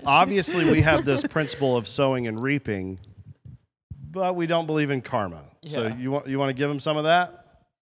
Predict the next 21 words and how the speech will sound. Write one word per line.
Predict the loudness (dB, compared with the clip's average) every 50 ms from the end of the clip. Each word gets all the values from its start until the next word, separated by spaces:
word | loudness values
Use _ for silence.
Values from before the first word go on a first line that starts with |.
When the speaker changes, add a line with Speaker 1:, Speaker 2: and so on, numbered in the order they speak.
| _ _ _ _ _ _
Speaker 2:
Yeah, | -2 2 4 4 4 4 2
g-, | 0 0
I | 0 0 0 0
just | 0 0 -2 -2 -2 -4
think | -4 -2 -2 -2 0
that | 0 0 0 0
karma | 0 0 2 2 2 2 4 4 4
is | 4 6 4 4 4 2 0
this, | 0 0 0 0 0 0 2
like, | 4 4 4 4 2
fake | -4 -12 -6 -2 2 2 2 2 2 -2
system | -4 -2 0 2 0 0 0 0 0 2 2 2 2 0 -2 -6 -4 0
of | 2 4 6 6 6 6 6 4 2 0 -4 -10 -12
whatever | -2 2 2 2 4 4 4 4 4 4 2 4 6 6 6 6 4 -2 -12 _ _ 0
it, | 0 0 0 _ _ _ _ _ _ _ _ _ _ _ _ _ -12 -8
it's | -6 -4
just | -4 -4 0 2
fake | 4 4 4 2 0
because | -2 0 0 0
it's | 0 0 0
like, | 0 0 0